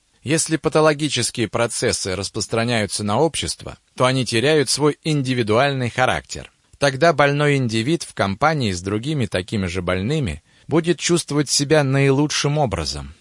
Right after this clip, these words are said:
Тогда вся культура настраивается на этот тип патологии и находит пути и средства для ее удовлетворения. В результате средний индивид вовсе и не ощущает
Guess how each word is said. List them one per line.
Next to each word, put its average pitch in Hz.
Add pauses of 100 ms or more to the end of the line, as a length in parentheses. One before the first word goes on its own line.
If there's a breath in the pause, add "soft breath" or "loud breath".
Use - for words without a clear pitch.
(480)
Тогда 117
вся 120
культура 107
настраивается 117
на 113
этот 120
тип 147
патологии 117 (300)
и 113
находит 104
пути 131
и 113
средства 135
для 117
ее 101
удовлетворения. 123 (380 soft breath)
В 139
результате 160
средний 139
индивид 113 (480 soft breath)
вовсе 135
и 147
не 147
ощущает 139